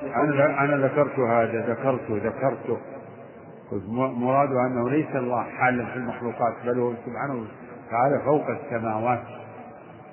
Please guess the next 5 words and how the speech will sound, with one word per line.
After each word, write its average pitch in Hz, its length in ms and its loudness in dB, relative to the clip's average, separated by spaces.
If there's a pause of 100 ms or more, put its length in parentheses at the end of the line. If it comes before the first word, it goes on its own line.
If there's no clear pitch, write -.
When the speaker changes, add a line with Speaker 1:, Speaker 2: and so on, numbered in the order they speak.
(120)
Speaker 2:
دون 143 220 4
أن 123 220 2
يكون 120 280 -2
حالا. 120 500 0 (4000)
قلت 143 180 4